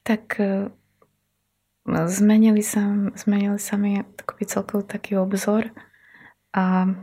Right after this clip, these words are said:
jedna vec bola to, že keď by som mala učiť francúzštinu, tak som mala pocit stále, že francúzsky dosť dobre neviem. Nevedela som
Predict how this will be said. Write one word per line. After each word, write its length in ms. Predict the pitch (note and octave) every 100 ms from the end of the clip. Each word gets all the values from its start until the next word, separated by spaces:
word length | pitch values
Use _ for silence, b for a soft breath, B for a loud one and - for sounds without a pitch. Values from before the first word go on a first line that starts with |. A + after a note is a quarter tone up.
| - _ _ _ _ _ _ _ _ - _ - -
jedna 360 | G3 G3 F#3+ G3
vec 180 | G3
bola 200 | - G3
to, 200 | G3 G3+
že 340 | G3 G3 F#3+ F#3 - - - _ - C4+
keď 180 | - G3+
by 120 | G3
som 180 | G3 G3
mala 280 | G3 G3 F#3+
učiť 640 | F#3+ - - G3 - -
francúzštinu, 680 | - G3 G3 - - - G3
tak 140 | G3 -
som 180 | -
mala 280 | G3 F#3+ F#3+
pocit 340 | - G3 - -
stále, 360 | - F#3+ F#3+ F#3+
že 160 | G3 G3 G3 -
francúzsky 500 | - G3 G3+ - G3+
dosť 160 | G3 F#3+
dobre 260 | G3+ G3+ F#3+
neviem. 500 | F#3 G3 G3+ G#3 G#3+ -
Nevedela 380 | G3 G3 F#3
som 400 | F#3 - F#3+ F#3+